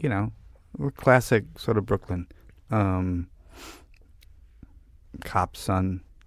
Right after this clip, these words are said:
firefighter's son, uh, you know, um, sanitation guy's son. And, uh, they, uh, you know, we were kind of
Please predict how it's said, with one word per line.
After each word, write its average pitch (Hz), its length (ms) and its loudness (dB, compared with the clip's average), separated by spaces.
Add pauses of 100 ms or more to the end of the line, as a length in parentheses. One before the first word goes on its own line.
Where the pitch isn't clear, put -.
(600)
firefighter's 90 540 -2
son, 85 360 -4 (840)
uh, 87 600 -8 (960)
you 104 100 -4
know, - 240 -8 (220)
um, 90 680 -2 (180)
sanitation 95 720 -2
guy's 85 320 -6
son. 85 440 -8 (640)
And, 110 560 6
uh, 98 460 8 (1200)
they, 107 540 6 (220)
uh, 95 320 -8 (640)
you 165 100 2
know, 104 120 4
we 113 220 6
were 113 120 8
kind 110 260 4
of 98 220 4